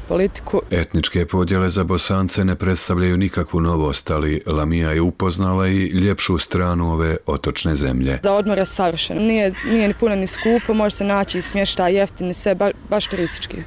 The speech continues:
Speaker 1: Imaju, imaju, kako da se izrazim, lijepe stijene za ronjenje, ri-, lo-, lov ribe, onda cliff diving. Svakog vikenda, e, mo-, može se uzeti karta da se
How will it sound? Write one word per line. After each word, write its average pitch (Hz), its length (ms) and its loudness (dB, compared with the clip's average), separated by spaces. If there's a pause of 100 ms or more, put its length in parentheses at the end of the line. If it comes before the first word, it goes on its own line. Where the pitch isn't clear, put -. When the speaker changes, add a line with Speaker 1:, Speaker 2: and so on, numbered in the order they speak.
(180)
Speaker 1:
Imaju, 208 340 2
imaju, 202 480 2 (640)
kako 196 160 -6
da 180 80 0
se - 100 -6
izrazim, 185 400 0
lijepe 208 320 2
stijene 208 680 0 (440)
za 185 200 2
ronjenje, 220 600 4 (520)
ri-, 202 220 -2
lo-, 208 380 4
lov 202 260 4
ribe, 196 480 0 (720)
onda 180 600 2 (220)
cliff 214 200 2
diving. 185 520 2 (460)
Svakog 226 460 0
vikenda, 208 540 2 (120)
e, - 40 0
mo-, 190 640 0
može 214 260 2
se - 140 -4
uzeti 185 300 0
karta 202 440 -2
da 175 100 2
se 175 320 2